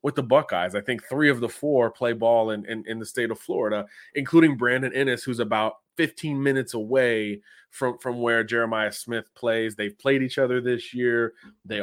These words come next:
they play for the same seven-on-seven team, the South Florida Express, uh, along with Mark Fletcher, along with,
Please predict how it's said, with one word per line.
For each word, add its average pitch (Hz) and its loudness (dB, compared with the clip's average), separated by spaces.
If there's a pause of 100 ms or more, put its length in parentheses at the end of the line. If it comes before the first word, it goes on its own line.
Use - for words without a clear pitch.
(120)
they 113 -2
play 123 0
for 123 -8
the 110 -4
same 117 -4
seven-on-seven 127 -2
team, 135 -4
the 113 -8
South 95 -8
Florida 104 -4
Express, 104 -2 (300)
uh, - -6
along 113 -2
with 117 -4
Mark 123 4
Fletcher, 120 0 (220)
along 117 0
with, 120 0